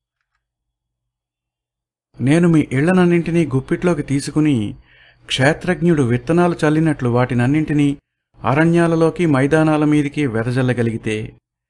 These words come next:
సువిశాలమైన లోయలే మీ వీధులై, కనుచూపు మేర విస్తరించే పచ్చిక బయళ్లే వాకిళ్లై, నిత్య ఫలభరితాలైన ద్రాక్ష తోటల్లో మీరు ఇరుగు పొరుగై, భూమిలోని సహజ సుగంధం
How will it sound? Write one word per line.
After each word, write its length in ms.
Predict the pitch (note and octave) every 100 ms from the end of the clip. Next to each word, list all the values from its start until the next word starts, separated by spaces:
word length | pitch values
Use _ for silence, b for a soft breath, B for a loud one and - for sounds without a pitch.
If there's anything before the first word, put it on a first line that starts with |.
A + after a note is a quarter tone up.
| _ _ _ _ -
సువిశాలమైన 760 | - C#3 F3 F#3+ F#3 F#3 E3+
లోయలే 420 | C3 C3 D#3+ E3 E3+
మీ 200 | D#3+ B2
వీధులై, 560 | A#2 C3 C#3 C3 C3 - b b b -
కనుచూపు 440 | C3 D3+ D#3+ C#3+
మేర 260 | C3+ D3 E3+
విస్తరించే 540 | D#3 C#3+ D3+ D3+ D3+
పచ్చిక 420 | C#3+ B2 A#2+ D3+ D3+
బయళ్లే 440 | D3 D#3 D#3 D3+
వాకిళ్లై, 680 | A2+ A#2 A#2+ C3 B2 A#2 A#2 _ _ _ _ _ _ _ A2+
నిత్య 340 | C#3 - F3
ఫలభరితాలైన 840 | E3 C3+ D#3 D#3 E3 E3+ E3+ D#3 B2+
ద్రాక్ష 380 | B2 C3+ -
తోటల్లో 680 | D#3+ D#3+ D#3 D#3+ D#3+ B2+ A2 B B -
మీరు 220 | C#3 D3
ఇరుగు 400 | A#2 A#2+ C#3 D#3
పొరుగై, 520 | D3+ B2+ B2 B2 A#2+ A#2+ b b b b G2+
భూమిలోని 560 | A2+ E3 F3+ F3+ F3
సహజ 300 | D3 C3 D3
సుగంధం 720 | D#3 D3+ D3+ E3 D#3 D3+ A2+